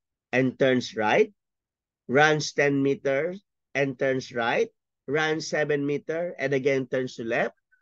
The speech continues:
runs five meters and turns to the left,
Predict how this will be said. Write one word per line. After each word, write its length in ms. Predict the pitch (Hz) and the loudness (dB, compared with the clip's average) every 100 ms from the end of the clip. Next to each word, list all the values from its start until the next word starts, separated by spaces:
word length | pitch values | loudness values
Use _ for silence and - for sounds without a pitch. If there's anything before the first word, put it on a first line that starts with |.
| _ | _
runs 400 | 120 156 165 151 | 0 2 2 -2
five 240 | 156 147 143 | 0 0 2
meters 480 | 147 139 156 165 | -2 -2 -2 -2
and 160 | 131 120 | -4 -4
turns 240 | 131 127 | -4 -4
to 80 | 120 | -6
the 140 | 120 113 | -6 -2
left, 280 | 170 226 | -2 -2